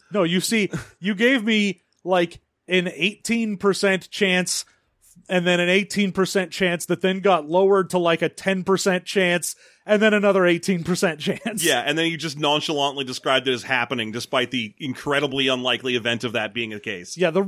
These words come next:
Speaker 1: the reason the Artificers generally can go above that is because your level of insanity
Speaker 2: Ah,
Speaker 1: adds extra coins.
Speaker 2: okay, that's
Speaker 1: So
Speaker 2: fair.
Speaker 1: you can
Speaker 2: That's
Speaker 1: get
Speaker 2: fair.
Speaker 1: up to, like, eight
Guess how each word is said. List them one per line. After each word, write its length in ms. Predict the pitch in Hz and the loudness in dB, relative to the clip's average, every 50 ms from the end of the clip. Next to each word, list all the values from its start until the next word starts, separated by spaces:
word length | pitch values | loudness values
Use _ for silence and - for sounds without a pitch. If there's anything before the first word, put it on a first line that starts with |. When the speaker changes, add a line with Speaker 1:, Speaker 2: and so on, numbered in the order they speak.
| 196 262 - | -4 -8 -4
Speaker 1:
the 140 | 180 202 220 | -2 0 2
reason 320 | 262 349 349 277 320 320 | 4 4 4 2 0 -2
the 100 | 269 220 | -2 0
Artificers 800 | 185 190 190 185 - 196 185 - 180 180 170 160 151 - - - - _ _ _ _ _ _ _ _ _ _ - 139 | 2 2 2 2 2 0 0 0 0 0 0 -2 -4 -6 -8 -10 -12 _ _ _ _ _ _ _ _ _ _ -20 -8
generally 500 | 120 147 190 196 196 202 190 185 185 180 | -2 2 2 2 4 2 2 2 0 0
can 160 | - 185 175 | 0 -2 0
go 140 | 160 175 175 | 2 2 2
above 260 | 165 156 170 165 151 | 2 2 0 2 2
that 160 | 170 165 165 | 2 0 2
is 160 | 143 180 170 135 | 2 0 -2 0
because 760 | 131 185 175 - - 269 285 214 175 160 151 143 - - - _ _ _ _ _ _ _ | -2 -4 -4 0 2 4 4 4 4 2 0 -2 -6 -8 -12 _ _ _ _ _ _ _
your 220 | 147 147 196 196 185 | -2 2 2 4 4
level 340 | 185 196 208 180 202 196 180 | 4 4 4 4 6 4 4
of 80 | 170 | 4
insanity 580 | 170 170 165 - - 175 180 170 165 160 160 160 | 2 0 0 0 0 2 2 2 0 0 0 2
Speaker 2:
Ah, 80 | 151 | 2
Speaker 1:
adds 120 | 156 202 175 | 2 2 0
extra 320 | 165 147 - - - 160 | 0 -2 -2 -6 -6 -6
coins. 240 | - - 160 127 98 123 123 - 113 | -4 -4 -4 -4 -4 -6 -8 -8 -10
Speaker 2:
okay, 100 | 90 87 | -10 -10
that's 180 | 98 107 104 - | -10 -10 0 2
Speaker 1:
So 80 | 208 | 2
Speaker 2:
fair. 80 | 196 196 | 4 6
Speaker 1:
you 80 | 285 | 4
can 140 | 311 302 247 208 | 2 2 0 -2
Speaker 2:
That's 80 | 165 | 0
Speaker 1:
get 140 | 160 196 190 | 2 4 4
Speaker 2:
fair. 80 | 185 180 | 4 4
Speaker 1:
up 100 | 175 - | 2 0
to, 80 | 190 | 0
like, 340 | 175 160 151 151 - - - _ _ _ | 2 2 2 0 -2 -6 -14 _ _ _
eight 300 | - 170 175 202 196 - | -2 -2 -2 -2 -2 -6